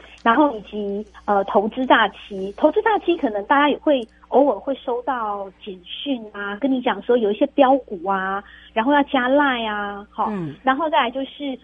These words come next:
Speaker 1: 呃，比较典型，过去也常见的打工或者是网络购物的诈欺。
Speaker 2: 嗯。
Speaker 1: 那另外还有一种叫做爱情诈欺。
Speaker 2: 嗯。
Speaker 1: 爱情诈欺顾名思义嘛，就是其实你根本不认识对方，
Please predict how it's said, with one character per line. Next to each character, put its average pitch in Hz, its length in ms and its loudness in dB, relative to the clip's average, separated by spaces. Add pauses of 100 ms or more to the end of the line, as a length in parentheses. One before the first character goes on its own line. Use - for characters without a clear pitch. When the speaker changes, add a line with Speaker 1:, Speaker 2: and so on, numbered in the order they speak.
(120)
Speaker 1:
呃， 214 100 -6
比 214 140 -6
较 302 120 4
典 240 200 -2
型， 214 160 -10
过 285 120 4
去 262 180 -2
也 160 80 -2
常 196 220 -12
见 226 260 0
的 190 120 -2
打 170 200 -2
工 240 260 2
或 277 120 6
者 196 120 2
是 220 440 -2 (200)
网 196 180 2
络 262 140 0
购 233 180 6
物 233 160 -4
的 185 120 -4
诈 175 260 -2
欺。 - 440 -20 (140)
Speaker 2:
嗯。 196 160 -2
Speaker 1:
那 330 200 0
另 330 260 -2
外 285 100 0
还 247 140 -4
有 214 80 2
一 240 80 -4
种 196 160 -8
叫 226 160 -4
做 226 160 0
爱 233 220 0
情 185 200 -14 (100)
诈 190 220 -4
欺。 - 320 -16 (460)
Speaker 2:
嗯。 - 80 -8
Speaker 1:
爱 403 80 4
情 254 200 0
诈 302 200 4
欺 254 420 -4
顾 311 140 -2
名 220 160 -6 (120)
思 240 80 -8
义 240 120 -4
嘛， 185 220 -4
就 240 100 4
是 254 280 0 (300)
其 247 80 0
实 277 80 6
你 226 160 4
根 262 160 4
本 226 100 0
不 180 140 0
认 233 160 0
识 233 80 -8
对 208 220 4
方， 185 360 -4